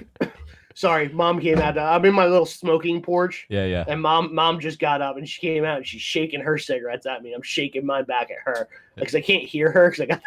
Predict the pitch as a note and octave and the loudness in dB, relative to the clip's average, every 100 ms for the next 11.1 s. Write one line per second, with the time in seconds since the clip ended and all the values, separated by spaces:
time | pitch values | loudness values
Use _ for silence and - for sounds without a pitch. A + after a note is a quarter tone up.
0 | - A#2 B2+ A2 A2 G#2 G2 F#2+ F#2+ G2 | -2 2 4 6 6 6 4 4 6 6
1 | G2 F#2+ F#2+ F#2 F#2 _ - F#3 - G3 | 6 4 4 2 0 _ -6 -4 -4 -6
2 | F#3+ D#3 E3 F3 E3 C#3 A2 G2 G#2 - | -4 0 2 2 0 -4 -6 -10 -14 -2
3 | A#2+ - D#3+ E3+ D#3+ D3+ C3+ C#3+ C#3 A#2+ | 0 0 2 4 4 6 6 4 4 2
4 | - - - _ - D#3+ F#3+ G3 E3+ D3 | -2 -6 -8 _ -12 -2 2 4 2 0
5 | - - - _ _ _ _ _ - G3 | -6 -20 -20 _ _ _ _ _ 2 6
6 | F3+ F3 E3+ F3 E3+ D#3+ D3+ - _ _ | 8 6 6 8 8 6 2 -4 _ _
7 | D#3 F#3+ F3+ E3 E3+ F#3 G3 F#3+ F#3 F3+ | -2 4 4 4 4 4 4 6 6 6
8 | F#3 E3+ F3+ G3 F#3+ E3+ D#3+ - D#3+ D#3+ | 4 4 -2 -6 -4 -4 -4 -4 -2 -2
9 | D#3 _ D3+ C#3+ D#3 E3 D#3 D3 D3 D#3+ | -4 _ -14 -8 -4 -4 -4 -10 0 0
10 | D#3+ C#3+ C#3 - B2+ B2+ - B2 A#2+ A2+ | 0 -6 -10 -12 -16 -16 -14 -12 -10 -12
11 | G#2+ | -14